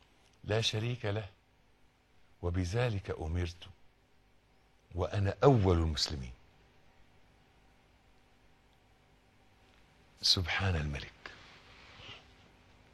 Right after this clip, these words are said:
أخي المسلم، وفي سلسلة الأسئلة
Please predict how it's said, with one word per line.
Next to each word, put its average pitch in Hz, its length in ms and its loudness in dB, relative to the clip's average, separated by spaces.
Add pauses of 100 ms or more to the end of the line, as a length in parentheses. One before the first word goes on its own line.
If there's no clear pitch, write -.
(1600)
أخي 151 200 8
المسلم، 101 400 8 (1700)
وفي 104 280 6
سلسلة 143 680 8
الأسئلة 131 720 6